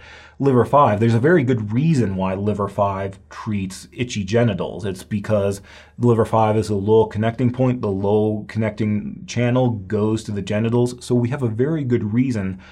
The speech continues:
uh, logical, theoretical reason why liver five treats the, uh, the genitals.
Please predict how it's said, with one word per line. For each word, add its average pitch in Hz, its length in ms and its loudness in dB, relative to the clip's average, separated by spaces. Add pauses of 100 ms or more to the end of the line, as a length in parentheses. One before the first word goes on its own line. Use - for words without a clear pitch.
(260)
uh, 95 360 -2
logical, 113 680 2
theoretical 110 760 2
reason 95 440 -2
why 104 300 0
liver 104 280 0
five 98 340 -2
treats 101 280 -6
the, 92 180 -10 (240)
uh, 92 440 -6 (160)
the - 220 -8
genitals. 98 540 -2